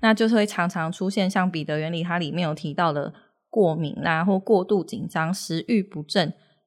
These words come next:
慢性疲劳、失眠，这些都是他觉得说，呃，他统整说这些不适任的人他会出现的一些状况。那这是关于员工的。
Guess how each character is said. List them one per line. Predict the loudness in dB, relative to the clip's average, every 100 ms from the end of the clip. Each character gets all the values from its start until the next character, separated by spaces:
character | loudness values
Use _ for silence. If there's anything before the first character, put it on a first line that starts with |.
| 0
慢 | 0 2
性 | 0 -2 -2
疲 | -4 -2
劳、 | 0 -2
失 | -2 -2 2
眠， | 4 2 0 -4 -8 _ _ _ _ _
这 | -2
些 | 2 4
都 | 6 4
是 | 4 2
他 | 2 2 2
觉 | 4 0
得 | 0
说， | -2 -2 -2 -4 _ _
呃， | -2 0
他 | 2 0
统 | 2 2
整 | 4 2
说 | 2 2 2 0 -6 -14 -2
这 | 2
些 | 4
不 | 2 -2
适 | 0 4
任 | 4 4
的 | 0
人 | -2 -8 -8
他 | -2 2
会 | 2
出 | 0 -2
现 | 0 0
的 | 0
一 | -2
些 | -2 0 2 0 -8 -20 _ _
状 | 0 0 0
况。 | -4 2 2 0 _ _ -2
那 | 2
这 | 4
是 | 4 4
关 | 6 6
于 | 4 2
员 | -2 -2
工 | 0 0 0
的。 | -2 -4